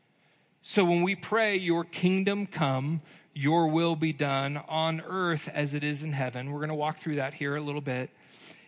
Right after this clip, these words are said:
It's actually, "Your kingdom come, your will be done," is actually a poetic device. It's a parallelism, meaning it is a re-, it's, it's the first thing is just like the second thing.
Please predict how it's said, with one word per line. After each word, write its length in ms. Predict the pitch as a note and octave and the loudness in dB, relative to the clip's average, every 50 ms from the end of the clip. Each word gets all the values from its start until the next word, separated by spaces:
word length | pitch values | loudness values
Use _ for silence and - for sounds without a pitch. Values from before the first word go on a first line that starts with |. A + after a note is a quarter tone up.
| _ _ - | _ _ 6
It's 180 | - F3 - G#3 | 6 6 6 6
actually, 580 | F#3 G3 G#3 - - A3 G#3+ G#3 F#3+ F#3+ F#3 | 2 2 2 2 2 2 4 4 6 4 4
"Your 200 | G3 F#3+ E3+ E3+ | 4 2 2 2
kingdom 500 | E3+ - - F#3+ G#3+ A3+ A#3 A#3 A3+ A3+ | 2 2 2 4 4 4 4 0 0 0
come, 380 | - - G3 G3+ G3+ G3+ F#3+ F3+ | 0 0 2 2 2 2 2 4
your 140 | E3+ E3 D#3+ | 4 4 4
will 280 | E3 E3+ F#3 G3 F#3+ | 4 4 4 4 4
be 160 | F3 E3 F3 | 2 0 0
done," 360 | E3 D3 F3+ F#3+ F#3 F3 D#3+ D#3 | 0 0 2 2 2 2 2 2
is 160 | D3+ B2+ D#3+ | 0 2 2
actually 400 | F3 E3+ - - F#3 F3 E3 D#3+ | 2 2 0 0 0 2 2 2
a 60 | D#3 | 2
poetic 560 | C#3+ - - F3 D#3+ D#3 E3 F3+ G#3 G3 - | 0 -4 -4 -2 0 0 0 0 0 -2 -4
device. 680 | - D3 A#2+ A#2+ G#2 G2+ G#2+ B2 D3+ D3+ - - - - _ _ - - - - - - - - - - - _ _ _ _ _ _ | -6 -6 -4 -6 -8 -6 -6 -8 -10 -12 -14 -16 -18 -20 _ _ -20 -20 -20 -20 -20 -20 -20 -20 -20 -20 -20 _ _ _ _ _ _
It's 160 | - D3+ C#3 - | -8 -6 -4 -4
a 60 | D#3 | -2
parallelism, 880 | - E3 E3+ E3+ D#3+ D#3 D#3+ E3+ F3 E3+ D3 B2 A#2 B2+ C3+ D#3 E3 E3 - - _ _ _ _ _ _ - - - - _ - | 0 2 4 4 4 4 4 2 2 2 0 0 -2 -2 -2 -2 -4 -4 -8 -14 _ _ _ _ _ _ -20 -20 -20 -14 _ 4
meaning 480 | D#3+ E3+ F3 F3+ F3 E3 D3+ D#3 - - - | 6 8 8 8 8 6 6 2 0 4 6
it 200 | F3+ E3+ E3+ E3+ | 6 6 6 6
is 380 | F3 F3 E3 D#3+ D#3 C#3+ C3+ - | 4 4 6 6 4 4 2 0
a 80 | - D3 | 0 0
re-, 240 | C3+ D3+ D3+ - - - | 2 2 2 2 2 2
it's, 280 | D#3+ D3+ D3 - - - - | 2 2 2 0 -4 -2 2
it's 260 | D#3+ D3 - - - | 2 2 2 -2 -6
the 180 | - - D3+ C#3 | -2 -2 -2 -2
first 440 | - - - F#3+ G3+ F#3+ - - | 0 2 4 4 4 4 2 -2
thing 300 | - F#3+ F#3+ F#3 F#3+ G3 | 0 4 4 6 6 4
is 340 | G3 G3 - D#3 C3+ C#3 D3 - - - | 4 2 2 2 2 0 -4 -10 -8 -2
just 280 | - F3+ E3+ - - | 2 2 2 4 4
like 160 | F#3 E3+ - | 2 2 4
the 100 | - E3 | 2 0
second 440 | D3 - - - - - E3 C3+ B2+ | 2 4 4 4 4 2 0 -4 -4
thing. 240 | - B2 G2+ F#2 - | -6 -8 -8 -10 -12